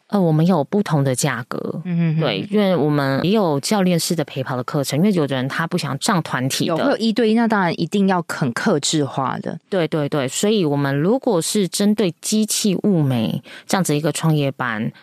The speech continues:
Speaker 1: 那大概就是落在四万多。
Speaker 2: 但是我觉得非常值得，因为你四万多，你学好，你是未来可以开业帮人家刺。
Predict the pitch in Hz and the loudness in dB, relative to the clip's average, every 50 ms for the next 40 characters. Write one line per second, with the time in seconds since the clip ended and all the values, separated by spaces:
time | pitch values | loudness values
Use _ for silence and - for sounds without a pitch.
0 | _ _ - 180 170 - 180 170 170 156 151 - 147 - - - - 190 190 170 | _ _ -4 -2 0 -2 -2 -2 -2 -2 -2 -2 -2 -4 -4 -2 0 2 2 2
1 | 160 170 151 - - - 160 147 143 139 131 123 - 113 107 104 - 143 - _ | 2 0 -2 -2 -2 0 0 0 0 -2 -2 -4 -4 -4 -4 -4 -6 -8 -10 _
2 | _ _ - 320 - - 254 180 156 - 160 156 - - 175 165 - 160 135 135 | _ _ -4 -2 0 2 2 2 2 0 -2 0 0 -2 -2 0 0 -2 -2 -2
3 | - - 110 104 - - 69 - - 247 302 311 247 190 147 - - - 220 214 | -4 -6 -6 -6 -6 -6 -4 -2 0 2 4 4 4 4 2 2 2 2 2 2
4 | 202 190 175 180 175 180 165 147 131 - - 135 143 139 165 139 131 131 127 107 | 4 2 2 2 4 2 2 2 0 0 0 0 0 0 0 0 0 0 0 0
5 | - - - 180 170 160 170 175 156 143 131 120 117 120 117 - - - 139 139 | 0 0 0 2 2 2 2 2 2 2 0 0 -2 -2 -4 -6 -4 -2 -2 -2
6 | 127 113 - - - 143 135 131 135 139 143 127 - - 143 135 127 123 113 123 | -2 -2 -4 -6 -4 -4 -2 0 0 0 0 0 -2 -2 -2 -2 -2 -2 -2 -2
7 | 123 127 - - - - - 151 85 | -2 -2 -4 -4 -4 -2 0 -2 -2